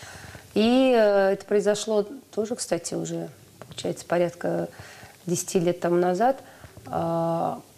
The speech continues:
я столкнулась с этим, потому что вот пришло время какое-то, что мне нужно было это сделать. И, э, в тот момент, когда я училась в школе, параллельно я как бы ходила практиковаться по народной музыке в ансамбль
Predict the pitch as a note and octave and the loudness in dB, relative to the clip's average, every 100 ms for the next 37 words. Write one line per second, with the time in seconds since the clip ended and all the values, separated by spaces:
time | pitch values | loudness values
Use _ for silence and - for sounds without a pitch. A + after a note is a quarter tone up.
0 | - - G3 G3 - F#3+ G#3 A#3+ B3+ - | -20 -4 0 2 2 2 2 2 2 0
1 | F3 E3+ E3+ - F3 F3 E3+ - F3 E3+ | -2 -2 -6 -4 -2 -2 -4 -4 -4 -4
2 | - - - F#3 - G3+ F3 D#4 F#4+ B3 | -10 -20 -8 -6 2 2 4 4 2 0
3 | F#3 E3 D#3+ - E3 F3 E3+ G3+ G3+ F#3 | -2 -4 -4 -4 0 0 2 0 2 2
4 | F3+ F3+ F3 E3+ F3 E3 F#3 G3+ D3+ - | 2 2 0 0 -4 -4 0 2 0 -8
5 | - - - - - - - - F#3+ F#3+ | -20 -20 -20 -20 -20 -20 -14 -2 2 4
6 | F#3+ F3+ F3 F3 F3 - F#3+ G3 G#3+ A3 | 4 4 2 0 -2 -6 0 2 4 0
7 | G3+ F#3 F#3 F#3 F3+ F3 F#3+ F3+ - - | 0 2 2 4 2 0 -4 -4 -6 -4
8 | A#3 C#4 C4+ F3 - - - - F#3 F#3+ | 2 2 2 -2 -8 -20 -20 -4 0 4
9 | G#3 G#3+ F#3 E3 - - - - F#3 F3+ | 4 4 2 0 -6 -20 -14 -4 -4 -4
10 | F3+ E3 F3+ F3 E3+ F#3 E3 F#3+ F3+ E3+ | -6 -2 0 0 0 0 2 0 0 0
11 | F3 - - F3+ F3+ G3 F#3+ - F3+ E3+ | -6 -8 -2 0 2 0 -2 -4 -2 0
12 | E3 - F3 F3 F3 E3+ F3+ A#3 A#3 G3+ | -2 0 0 2 2 2 2 0 -2 -4
13 | F3 D#3 D#3+ - F3 F3 - G#3 G#3 F#3+ | -4 -4 -4 -4 -4 -4 -2 -2 0 -2